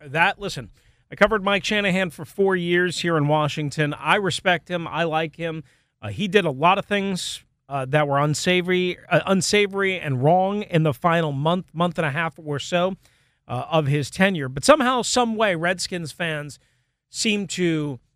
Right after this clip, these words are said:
blame Dan Snyder and Bruce Allen for everything, with the exception of what happened in late twenty twelve and twenty thirteen. That was all the fault of Mike and Kyle Shanahan. Somehow, Bruce and Dan get blamed for everything else,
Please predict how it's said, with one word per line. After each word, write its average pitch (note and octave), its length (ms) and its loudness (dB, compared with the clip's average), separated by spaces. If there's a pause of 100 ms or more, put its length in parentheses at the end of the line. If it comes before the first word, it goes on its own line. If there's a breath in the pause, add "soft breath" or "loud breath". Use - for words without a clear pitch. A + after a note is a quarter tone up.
(100)
blame G#3+ 540 0 (100)
Dan F#3 260 4
Snyder F3+ 340 2
and D#3 100 0
Bruce F3+ 280 2
Allen D#3+ 300 2
for - 220 -10
everything, G#2+ 600 0 (680)
with G3+ 200 4
the G#3+ 120 0
exception B2 1040 -2 (160)
of E3 120 2
what F#3 160 4
happened E3+ 400 2
in C3+ 360 -2 (260)
late F3+ 260 4
twenty F3 300 0
twelve D3+ 380 2
and C#3 80 -6
twenty C3+ 260 2
thirteen. A#2+ 440 -4
That G3 260 4
was F#3+ 180 -2 (260)
all A3 320 2
the F#3 100 -4
fault D3+ 400 0
of C3+ 120 -6
Mike C#3+ 320 -2
and C3 140 -8
Kyle B2+ 320 0
Shanahan. G2+ 460 -8 (1200)
Somehow, C4 560 2
Bruce G#3 380 2
and G#3+ 80 -6
Dan G#3+ 240 2
get G3 140 0
blamed G3+ 280 0
for F#3+ 80 2
everything C4 320 4
else, C3 400 -4